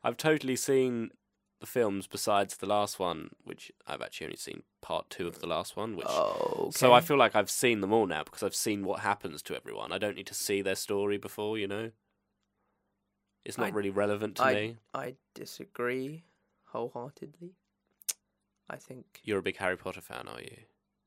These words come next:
Speaker 2: I'm, well, I'm a pretty big fan, I'd say.
Speaker 1: I gotta say, I
Speaker 2: Well,
Speaker 1: think, okay, I like
Speaker 2: I love the
Speaker 1: I
Speaker 2: fan-
Speaker 1: like J K Rowling a lot.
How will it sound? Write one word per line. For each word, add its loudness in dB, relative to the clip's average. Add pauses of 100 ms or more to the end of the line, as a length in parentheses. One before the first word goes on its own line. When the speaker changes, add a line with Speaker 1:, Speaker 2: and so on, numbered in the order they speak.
(200)
Speaker 2:
I'm, -10 (960)
well, -8 (320)
I'm 2
a 2
pretty -2
big -4
fan, -6 (180)
I'd -8
say. -8 (120)
Speaker 1:
I -
gotta 4
say, 10
I 8
Speaker 2:
Well, 8
Speaker 1:
think, 4 (440)
okay, 2 (300)
I 8
like 8
Speaker 2:
I 8
love 2
the -4
Speaker 1:
I -6
Speaker 2:
fan- 6
Speaker 1:
like 10
J 8
K 2
Rowling 4
a 0
lot. 0